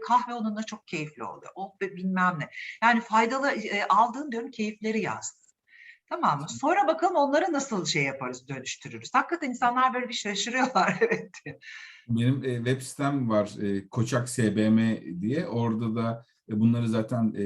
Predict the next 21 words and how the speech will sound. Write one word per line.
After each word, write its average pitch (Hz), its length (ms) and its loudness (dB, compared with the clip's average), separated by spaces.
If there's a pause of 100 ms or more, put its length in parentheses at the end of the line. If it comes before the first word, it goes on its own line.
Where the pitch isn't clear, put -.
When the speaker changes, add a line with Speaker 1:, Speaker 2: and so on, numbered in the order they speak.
Speaker 2:
yazmış 104 680 -2
durumdayım. 120 460 2 (300)
E, 98 300 -4
doğru 110 300 4
bilinen 107 500 4
yanlışlar 107 720 2
diye. 104 320 -4 (440)
E, 107 60 -8
ö-, 101 640 -6
özellikle 147 420 2
mesela 127 260 0
kahvenin 135 340 2
yanında 139 480 0
insanlar 117 580 -2
işte 110 240 -2
çok 123 300 -2
böyle 107 180 4
bir 113 160 2
keyif 127 240 4
aldığını 110 400 4
düşünüyor. 87 400 -4